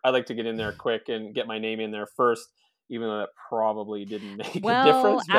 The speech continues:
Speaker 2: actually, I think it filled up really, really <laughs> fast, actually.
Speaker 1: Well, it did fill up, but I, I think based on my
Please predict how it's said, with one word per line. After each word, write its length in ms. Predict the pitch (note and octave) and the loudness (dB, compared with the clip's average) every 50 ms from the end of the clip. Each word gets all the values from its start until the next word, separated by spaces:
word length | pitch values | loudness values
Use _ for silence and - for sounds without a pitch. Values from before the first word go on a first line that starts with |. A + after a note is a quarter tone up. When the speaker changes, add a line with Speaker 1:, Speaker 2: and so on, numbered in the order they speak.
| - A#3 | 6 6
Speaker 2:
actually, 640 | - - - G4+ C4+ G#3 F#3 F3+ F#3 A3+ C4+ D#4 - _ - | 2 0 -2 -2 -2 -2 -2 -2 -2 -2 -4 -4 -6 _ 0
I 240 | F3+ F#3+ G#3+ C#4+ | 2 2 2 0
think 360 | B3+ - E4 D#4 F#4+ E4+ A3 - _ - - _ - | 0 -2 -2 -2 -2 -2 -6 -10 _ -20 -12 _ -2
it 520 | G3+ F#3 F#3 - - _ - - - - - - _ | 0 2 0 0 -2 _ -18 -18 -18 -18 -20 -20 _
filled 340 | _ - - G#3 G3 F#3 E3+ | _ -6 -2 -2 -2 0 0
up 120 | F#3+ D3 - | -2 -4 -4
really, 280 | - D#3+ D#3+ E3 F3 E3+ | -6 -10 -8 -8 -8 -8
really 200 | D#3+ F3 - - | -8 -8 -10 -10
<laughs> 120 | - - - | -10 -12 -10
fast, 340 | - - G3 D3+ - - E3 | -10 -8 -10 -10 -10 -10 -6
actually. 140 | D#3 D#3+ | 4 10
Speaker 1:
Well, 220 | E3+ F3 F3 E3+ E3+ | 12 12 12 12 12
it 100 | E3+ E3 | 10 6
did 180 | G3+ G#3 G3+ | 4 2 4
fill 220 | - - D3 C3 B2 | 6 6 8 10 10
up, 180 | A#2+ A#2 - - | 8 8 8 6
but 100 | B2 B2 | 6 6
I, 160 | A#2+ A#2+ - - | 6 4 4 2
I 80 | B2 B2 | 0 0
think 360 | - - D#3 D3 C#3 C3 - - _ _ _ - B2 | 0 2 2 2 2 0 -4 -14 _ _ _ -4 0
based 320 | C3 C3+ C3+ C3 - - | 2 4 4 2 2 0
on 140 | C3 A#2 A#2 | -2 0 0
my 160 | A#2 A2+ A2 | -2 -4 -4